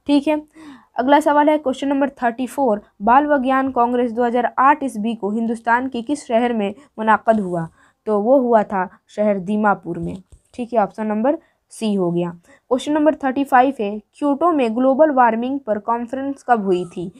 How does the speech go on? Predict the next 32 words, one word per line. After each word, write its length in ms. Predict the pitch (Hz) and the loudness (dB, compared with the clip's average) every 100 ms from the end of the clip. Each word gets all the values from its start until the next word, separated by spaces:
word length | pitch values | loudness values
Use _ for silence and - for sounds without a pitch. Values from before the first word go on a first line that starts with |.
| _ _ | _ _
तो 120 | 208 | -6
वो 320 | 226 226 269 | -2 0 2
हुई 240 | 254 233 226 | 0 -2 -4
थी 180 | 240 226 | -6 -6
दो 120 | 220 | -4
हज़ार 260 | 202 226 | -2 -4
सात 360 | 226 202 180 170 | -4 -6 -6 -8
ईस्वी 260 | 175 170 165 | -10 -8 -10
को। 260 | 170 170 - _ _ - | -10 -12 -16 _ _ -6
ठीक 180 | 269 | -4
है, 100 | 311 330 _ - | -4 -6 _ -2
आगे 240 | 196 226 | 0 0
फटाफट 440 | 240 220 233 254 233 | 0 0 -2 -4 -4
बढ़ते 340 | 214 208 240 | -2 -2 -4
चलिए, 400 | 240 226 254 302 _ _ _ _ _ _ _ 220 | -4 -2 -2 -4 _ _ _ _ _ _ _ -4
ध्यान 320 | 214 226 262 | 2 2 2
से 100 | 262 | 0
देखते 320 | 240 247 254 | -2 -2 -4
चलिएगा। 540 | 240 226 208 190 180 202 - | -2 0 0 0 -2 -6 -6
ठीक 220 | 262 262 | -4 -2
है, 80 | 359 | -4
क्वेश्चन 720 | - - - _ 247 262 320 | -6 -20 -20 _ -4 -2 -2
नंबर 200 | 330 320 | 2 2
थर्टी 360 | 330 247 247 277 | 2 0 0 -2
सिक्स 380 | 330 330 - | -4 -6 -6
है 200 | 202 175 - _ _ _ | -6 -6 -8 _ _ _
कि 100 | 294 | -4
सर 160 | 277 269 | 0 0
सैयद 380 | 277 277 - | 2 2 2
अहमद 320 | 254 285 277 254 | 2 2 0 0
खां 280 | - 262 | 2 2
के, 240 | 262 240 | 2 -4